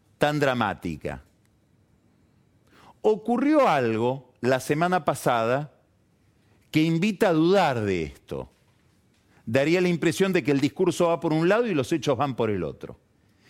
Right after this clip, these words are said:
Y tiene que ver con algo que anticipamos el lunes pasado aquí en Odisea.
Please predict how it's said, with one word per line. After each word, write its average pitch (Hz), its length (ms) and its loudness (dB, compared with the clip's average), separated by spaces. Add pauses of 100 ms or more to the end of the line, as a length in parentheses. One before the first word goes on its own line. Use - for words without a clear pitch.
(180)
Y 170 140 -4
tiene 247 260 0
que 202 140 2
ver 220 140 2
con 208 180 0
algo 214 260 2
que 180 120 2
anticipamos 175 800 -2
el 156 120 2
lunes 165 260 -2
pasado 165 580 -2 (200)
aquí 117 360 0
en 139 100 0
Odisea. 87 640 -4